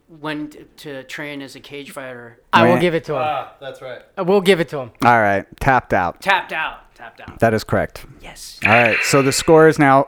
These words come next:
Speaker 3: three two. Lou.
Speaker 2: Okay.
Speaker 1: Don't call it a comeback.
Speaker 2: <clears throat> Guys, according to the podcast, where did Chris get his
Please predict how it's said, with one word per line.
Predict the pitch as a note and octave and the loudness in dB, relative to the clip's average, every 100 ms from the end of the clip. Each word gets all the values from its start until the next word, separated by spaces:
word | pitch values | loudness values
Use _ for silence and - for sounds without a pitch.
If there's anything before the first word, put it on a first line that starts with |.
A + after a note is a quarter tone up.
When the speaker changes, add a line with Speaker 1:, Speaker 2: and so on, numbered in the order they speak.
| - | -2
Speaker 3:
three | B2+ A#2+ | -2 0
two. | A2+ - G#2 D#2+ - - | -2 -2 -2 -2 -8 -8
Lou. | F3+ G#2+ | 0 0
Speaker 2:
Okay. | G2+ D#3 - | 0 -2 -10
Speaker 1:
Don't | C3+ B2 | -14 -12
call | C3+ C#3+ | -10 -8
it | F3+ | -8
a | |
comeback. | F#3 A3+ A3+ G3 F#3+ F#3+ - C#3+ - _ _ - - _ - - _ _ - _ | -10 -14 -12 -12 -14 -16 -20 -20 -20 _ _ -20 -20 _ -20 -20 _ _ -20 _
Speaker 2:
<clears throat> | - D3+ C3+ _ _ _ _ _ _ - | -12 -10 -14 _ _ _ _ _ _ -4
Guys, | E3 D#3 G3+ G#3+ - - - _ - - - | -2 0 -2 -4 -12 -20 -20 _ -20 -14 -10
according | - C4+ D#4 C#4 | -4 0 0 0
to | - | -4
the | E3 | -6
podcast, | - E3+ F3+ - C#3 B2 - - - _ _ _ _ _ _ _ _ _ _ _ _ | 0 2 2 0 -4 -4 -6 -14 -20 _ _ _ _ _ _ _ _ _ _ _ _
where | G#3 A#3+ D4 D#4 | 0 2 4 4
did | D4 D#3 | 2 0
Chris | - - D3 C#3+ C3+ - - - _ _ | -6 -6 -2 0 0 -4 -12 -20 _ _
get | D#3 D3+ | -2 0
his | A#2+ C#3+ A#2 | 2 0 -2